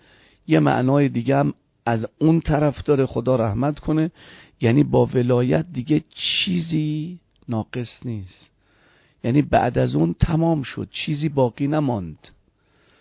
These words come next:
خزینه الهی با ولایت امیرالمؤمنین به تمام خودش رسید، به انتهای خودش رسید.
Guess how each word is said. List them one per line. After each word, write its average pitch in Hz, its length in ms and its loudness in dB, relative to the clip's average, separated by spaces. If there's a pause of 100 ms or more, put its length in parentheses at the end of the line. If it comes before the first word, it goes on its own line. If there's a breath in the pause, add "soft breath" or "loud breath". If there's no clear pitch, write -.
(440 soft breath)
خزینه 131 960 4
الهی 123 400 4
با 127 200 2
ولایت 120 880 -2
امیرالمؤمنین 117 1080 0 (920 soft breath)
به 117 100 4
تمام 131 720 4
خودش - 560 -8
رسید، 104 460 -8
به - 160 -4
انتهای 110 720 -4
خودش - 500 -14
رسید. 104 400 -10